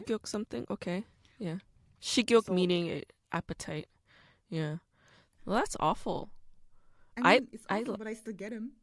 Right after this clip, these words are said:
Speaker 1: <laughs> Does it work?
Speaker 2: I mean, yeah, but it's, I mean, it's not sustainable, right? I mean,
Speaker 1: Oh,
Speaker 2: you stop
Speaker 1: okay.
Speaker 2: eating and then you start eating again, <laughs> so,
Speaker 1: Oh,
Speaker 2: like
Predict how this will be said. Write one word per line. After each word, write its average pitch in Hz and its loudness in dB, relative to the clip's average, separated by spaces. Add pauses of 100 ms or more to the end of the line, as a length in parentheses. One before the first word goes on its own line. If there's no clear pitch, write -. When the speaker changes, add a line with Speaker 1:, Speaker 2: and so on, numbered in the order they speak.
(160)
Speaker 1:
<laughs> - 12
Does 226 12
it 233 12
work? 240 12 (1300)
Speaker 2:
I 214 -2
mean, 233 2
yeah, 262 0
but 214 0
it's, 202 -10
I 214 -4
mean, 233 0
it's - -12
not 196 -8
sustainable, 180 -10
right? 151 -16 (240)
I - -16
mean, 175 -8
Speaker 1:
Oh, 160 -4
Speaker 2:
you 170 -14
stop - -10
Speaker 1:
okay. - -14
Speaker 2:
eating 196 -8
and 165 -14
then 175 -10
you 170 -16
start 175 -14
eating 208 -12
again, 170 -6
<laughs> - -16
so, - -12
Speaker 1:
Oh, 170 0
Speaker 2:
like 165 0